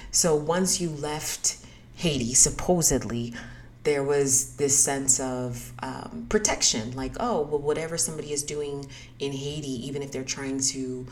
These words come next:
do some, do me harm using spirits, the spirit can't cross an ocean, so I'll be fine."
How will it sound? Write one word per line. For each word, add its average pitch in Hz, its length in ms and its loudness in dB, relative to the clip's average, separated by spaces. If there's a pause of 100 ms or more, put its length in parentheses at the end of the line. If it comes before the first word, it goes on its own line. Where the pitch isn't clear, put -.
(220)
do 170 100 -4
some, 139 380 0
do 170 140 4
me 135 140 0
harm 160 680 -4
using 131 460 -2
spirits, 143 680 0 (560)
the - 80 -6
spirit - 460 2
can't - 360 -4
cross - 340 0
an 135 80 0
ocean, 143 460 0
so - 200 0
I'll 135 140 -2
be 131 100 -2
fine." 165 420 -4